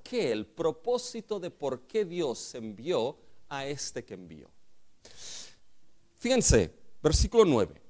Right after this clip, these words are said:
El peso, mis hermanos, recae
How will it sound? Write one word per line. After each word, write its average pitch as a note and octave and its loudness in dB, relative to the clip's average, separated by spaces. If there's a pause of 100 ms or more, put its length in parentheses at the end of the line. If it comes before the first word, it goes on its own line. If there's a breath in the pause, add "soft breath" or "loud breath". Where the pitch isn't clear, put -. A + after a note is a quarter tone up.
(720)
El D#3+ 2
peso, C4 0
mis F#3 -4
hermanos, E3+ -4
recae B2+ -4